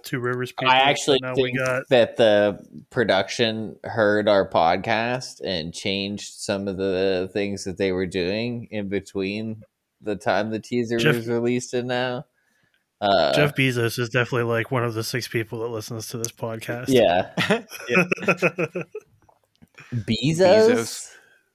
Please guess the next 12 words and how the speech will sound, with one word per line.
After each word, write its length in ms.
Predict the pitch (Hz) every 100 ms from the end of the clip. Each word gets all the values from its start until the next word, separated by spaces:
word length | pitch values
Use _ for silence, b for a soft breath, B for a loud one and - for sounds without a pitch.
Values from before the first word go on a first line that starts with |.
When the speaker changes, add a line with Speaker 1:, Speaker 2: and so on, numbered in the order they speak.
| _ _ _ _ _ _ b b b b
Speaker 3:
Is 80 | 95
that 160 | 113 113
correct? 420 | 113 131 - - b b b -
Speaker 1:
I 140 | 120
don't 100 | 123
know, 240 | 117 110 113
and 140 | 117
I 80 | 117
don't 140 | 120
really 180 | 117 123
care. 320 | - 123 113 - _ _ _
Speaker 3:
Well, 300 | - 139 143